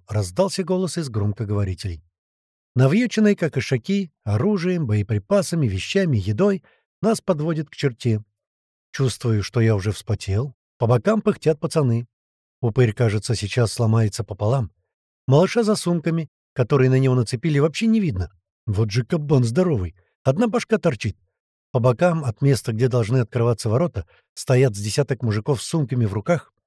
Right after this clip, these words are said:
Они тоже, как ворота откроют, будут закидывать в них сумки. Народу полно, но места для всех не хватает. Я сильно сомневаюсь, что вон те задние мужики успеют закинуть сумки.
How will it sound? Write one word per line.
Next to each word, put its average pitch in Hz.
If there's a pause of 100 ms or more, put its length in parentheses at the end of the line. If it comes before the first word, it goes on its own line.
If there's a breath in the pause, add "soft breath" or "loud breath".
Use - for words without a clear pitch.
(480)
Они 226
тоже, 202
как -
ворота 147
откроют, 170
будут 139
закидывать 127
в 120
них 131
сумки. 139 (340)
Народу 214
полно, 131 (380)
но 160
места 143
для 165
всех -
не 113
хватает. 95 (680)
Я 104
сильно 107
сомневаюсь, 135 (320)
что 123
вон 110
те 123
задние 110
мужики 107
успеют 139
закинуть 123
сумки. -